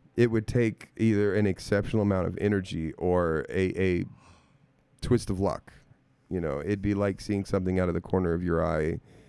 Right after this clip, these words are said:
that genuine one time, like the flap of a butterfly that seems slow motion, or lightning striking in just a way where you can honestly see the tree before it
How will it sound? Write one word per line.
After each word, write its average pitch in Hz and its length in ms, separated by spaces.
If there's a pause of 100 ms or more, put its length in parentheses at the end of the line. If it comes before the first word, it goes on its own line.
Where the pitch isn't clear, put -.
(340)
that 87 220
genuine 95 480
one 90 240
time, 82 360
like 80 140
the 82 100
flap 92 360
of 85 120
a 82 60
butterfly 87 840
that 82 180
seems 85 340
slow 80 240
motion, 85 560
or 82 300 (300)
lightning 101 420
striking 92 500
in 82 100
just 90 260
a 87 60
way 82 200
where 85 140
you 85 180
can 85 180
honestly 87 500
see 87 240
the 80 100
tree 85 280
before 85 420
it 78 100